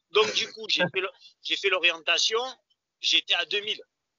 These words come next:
Euh, je courais partout, il y a le mec, le caméraman derrière, bon, t'as pas le droit de lui parler, mais il te suit.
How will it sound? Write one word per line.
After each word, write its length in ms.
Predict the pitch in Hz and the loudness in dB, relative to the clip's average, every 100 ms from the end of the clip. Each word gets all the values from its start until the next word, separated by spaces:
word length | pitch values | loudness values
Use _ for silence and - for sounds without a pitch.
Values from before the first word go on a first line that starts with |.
| _ _ | _ _
Euh, 180 | 113 120 | -4 -2
je 100 | - | -4
courais 300 | - - 139 - | -8 -8 -8 -4
partout, 600 | 165 - 196 214 214 170 135 | -2 -2 -4 -8 -8 -8 -2
il 80 | |
y 60 | 143 | 0
a 100 | 143 | 0
le 100 | 160 | 0
mec, 260 | 180 220 160 | 0 0 -2
le 100 | 147 | -6
caméraman 540 | 160 160 156 170 196 | -4 -2 -2 -2 0
derrière, 300 | 156 185 180 | 0 -2 -4
bon, 100 | 131 | -4
t'as 100 | 147 | -4
pas 140 | - 160 | -2 -2
le 60 | |
droit 120 | 156 147 | -2 -6
de 60 | |
lui 60 | 143 | -4
parler, 220 | 175 254 | -2 -2
mais 80 | 185 | -2
il 60 | 147 | -6
te 100 | 180 | -6
suit. 300 | - 220 | -8 -10